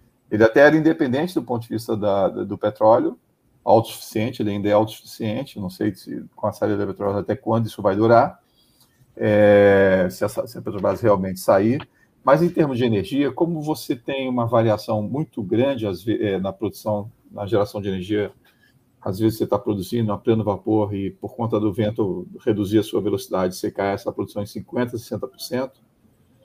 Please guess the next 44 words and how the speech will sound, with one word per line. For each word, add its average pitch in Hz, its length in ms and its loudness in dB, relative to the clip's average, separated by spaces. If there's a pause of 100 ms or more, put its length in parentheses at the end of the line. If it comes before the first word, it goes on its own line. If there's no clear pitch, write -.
(600)
você 139 300 4
tem 151 180 2
que - 100 -10
ter 160 160 10
um, 170 580 2
um, - 80 -10
algo 151 300 2
pra 170 140 2
compensar. 160 580 0
Então, 117 180 -4
você 127 100 -4
tem 127 140 -2
que 127 60 -8
ter 147 80 -8
integrado 143 480 2
no 147 100 -2
sistema. 107 480 -2
Então, 117 160 -4
você 143 160 0
nunca 180 240 2
vai 156 140 0
ser - 180 -6
independ-, 139 480 -2
é, 101 60 2
depende-, 110 420 2
é, 113 300 0
é - 20 2
totalmente 123 800 2
independente 120 720 -2
da 120 80 0
energia 113 520 0 (420)
se - 120 -2
a 131 60 6
sua 131 200 4
produção 123 360 2
for 123 140 -2
toda 127 260 2
ela 123 160 6
baseada 117 500 0
em 123 40 2
energia 117 380 2
eólica 110 380 4
e 120 40 -4
solar, 117 460 -2